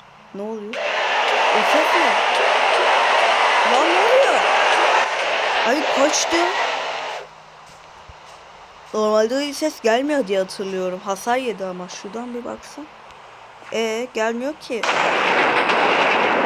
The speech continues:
Abi dürtüsü artıyor. Üzerinde zayıflık efekti var. Bu tip ne lan? Abi şu anda bana bakıyor ama gelmiyor. Aa, körü kaldım.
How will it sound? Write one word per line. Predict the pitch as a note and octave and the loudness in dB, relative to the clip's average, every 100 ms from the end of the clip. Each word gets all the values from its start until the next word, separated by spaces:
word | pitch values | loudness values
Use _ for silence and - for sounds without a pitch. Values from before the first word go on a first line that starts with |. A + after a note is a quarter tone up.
| - - - | 2 2 2
Abi | F#3+ A3 | 2 2
dürtüsü | B3+ - - - - - - - - - | 2 0 0 0 0 0 0 0 0 0
artıyor. | - - - - - - - - - - | 2 2 2 0 0 0 0 0 0 0
Üzerinde | - A3 A#3 F3+ | 0 2 2 2
zayıflık | G#3 G3 - - | 0 0 0 -2
efekti | A#3 B3+ - - | -2 -2 -2 -2
var. | - - - - - - - - - - - - - - - | -2 -2 -4 -4 -4 -4 -4 -4 -4 -4 -4 -4 -6 -6 -4
Bu | G3 F#3 | -4 -4
tip | G#3 - | -8 -6
ne | C4 | -2
lan? | C4 C4 G4 - - - - - - - - - - - - - - - - - - - - - - - - | -2 -2 -4 -8 -12 -12 -12 -14 -16 -18 -20 -20 -20 -20 -20 -20 -20 -20 -20 -20 -20 -20 -20 -20 -20 -16 -8
Abi | G#3+ | -6
şu | - B3+ | 0 0
anda | C#4 C4 | 2 0
bana | C4+ D#4 | 0 -2
bakıyor | B3+ - F#3+ F#3+ G#3 | -4 -4 -6 -6 -4
ama | B3 | -4
gelmiyor. | C4+ D4 D4+ C4 B3 C#4+ - - - - - - - - - - - - - - - - - - - - | -2 -2 -2 -6 -8 -12 -18 -20 -20 -20 -20 -20 -20 -20 -20 -20 -20 -20 -20 -20 -20 -20 -20 -20 -14 -4
Aa, | G3+ A3 | 0 0
körü | B3+ B3 A#3+ | 0 0 -2
kaldım. | - C4+ A#3+ D4+ | 0 -2 -2 -6